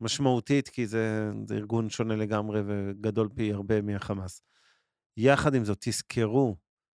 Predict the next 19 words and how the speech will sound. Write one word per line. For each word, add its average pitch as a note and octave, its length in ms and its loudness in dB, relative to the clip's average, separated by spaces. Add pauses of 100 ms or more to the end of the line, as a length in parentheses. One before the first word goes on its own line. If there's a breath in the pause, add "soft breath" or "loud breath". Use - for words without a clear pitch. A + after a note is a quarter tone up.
(140)
אני, A#2+ 180 -2 (180)
מצער D#3 480 2
ככל D3 420 4
שזה B2 300 2
יהיה, A#2+ 280 2 (800)
יש B2+ 220 4
הבדל B2+ 500 2
בין A2 260 -4
כלכלה, A#2+ 600 2 (100)
ועוד A2 160 0
יותר A#2+ 220 0
מזה A#2 260 0
בין G#2+ 260 -2
בורסה, C3 500 6 (580)
לבין A#2 400 4
מה B2+ 120 2
קורה A#2+ 260 4
בחזית A2+ 500 2
הצבאית. G#2+ 680 0